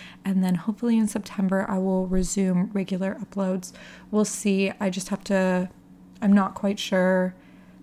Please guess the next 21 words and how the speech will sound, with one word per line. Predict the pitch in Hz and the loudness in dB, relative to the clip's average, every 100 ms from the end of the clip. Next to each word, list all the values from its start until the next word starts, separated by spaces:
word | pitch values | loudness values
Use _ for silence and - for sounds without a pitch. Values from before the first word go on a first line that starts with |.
| - - | -16 -2
fully | 208 196 190 | 0 2 0
yet | 180 190 | 0 -2
about | 180 - | -4 -6
September, | 202 - 196 180 185 | -10 -8 -2 2 2
but | 175 202 - | 0 -6 -4
that's | 196 185 208 | -6 -4 -2
what | 202 | 0
it'll | 196 185 | 0 0
look | 180 | -2
like | 196 185 - | -2 -4 -6
for | 208 190 | -4 -2
the | 185 | -2
rest | 180 - | -4 -6
of | 180 190 | -8 -6
the | |
summer. | - 220 208 247 185 - - - - - - - - | -6 -6 -2 -4 -4 -12 -20 -20 -20 -20 -20 -20 -8
Okay, | 247 269 269 180 | -4 0 0 -2
so | - 233 214 214 | -6 2 4 6
let's | 208 208 - | 4 2 -4
just | 254 - | -6 -2
get | 226 | -4